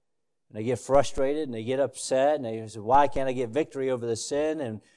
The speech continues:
and, and why do I just seem to, uh, be always frustrated with trying to live the Christian life?"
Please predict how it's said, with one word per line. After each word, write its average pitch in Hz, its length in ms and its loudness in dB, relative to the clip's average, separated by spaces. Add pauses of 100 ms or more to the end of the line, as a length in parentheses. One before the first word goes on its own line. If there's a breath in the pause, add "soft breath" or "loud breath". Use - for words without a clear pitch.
(240 soft breath)
and, 113 460 -12
and 113 240 -12
why 147 340 6
do 135 180 2
I 123 40 2
just 139 340 -2
seem 147 400 -4
to, 123 180 2 (400 loud breath)
uh, 110 220 -6
be 135 240 0
always 139 440 6
frustrated 156 1000 2
with 120 160 -4
trying 147 220 -2
to 131 60 -2
live 139 200 -2
the 127 80 -6
Christian 147 460 -4
life?" 135 580 -2